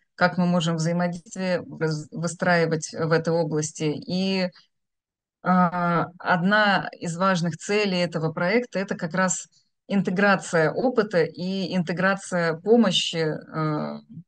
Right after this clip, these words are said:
для, э, непосредственно наших, э, пациентов и клиентов, э, чтобы они могли лучше ориентироваться,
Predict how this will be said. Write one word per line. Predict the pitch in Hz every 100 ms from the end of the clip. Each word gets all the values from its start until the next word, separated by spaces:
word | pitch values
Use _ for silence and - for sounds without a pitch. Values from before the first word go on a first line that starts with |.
| _ _ _ -
для, | 147 165 175 196 185 160 160 - _ _
э, | - - - _ -
непосредственно | 165 160 160 185 190 175 165
наших, | 175 - 160 - -
э, | 147 151 147 160 -
пациентов | 160 185 190 175 156
и | 151
клиентов, | - 160 165 202 254 247 156 156 _ _ _ _ _ _
э, | 165 160
чтобы | 160 170 175
они | 202 202 - -
могли | 175 175 170 175 202 208 190
лучше | 208 202 180
ориентироваться, | 170 165 185 214 160 160 - 151 151 151 -